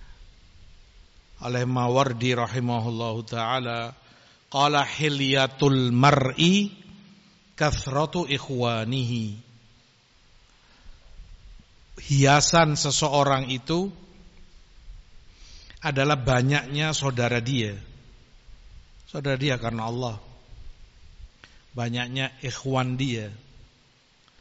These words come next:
Itu perhiasan bagi dia. Semakin banyak ikhwannya, semakin banyak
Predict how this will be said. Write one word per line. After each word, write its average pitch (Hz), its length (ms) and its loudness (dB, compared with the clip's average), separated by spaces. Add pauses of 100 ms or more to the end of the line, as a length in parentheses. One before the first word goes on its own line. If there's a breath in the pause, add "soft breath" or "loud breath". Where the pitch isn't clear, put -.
(360 soft breath)
Itu 175 160 -2
perhiasan 151 880 -2
bagi 131 240 -8
dia. 127 320 -8 (320 loud breath)
Semakin 160 640 -2
banyak 180 640 2
ikhwannya, 160 640 -4
semakin 147 560 -4
banyak 147 400 2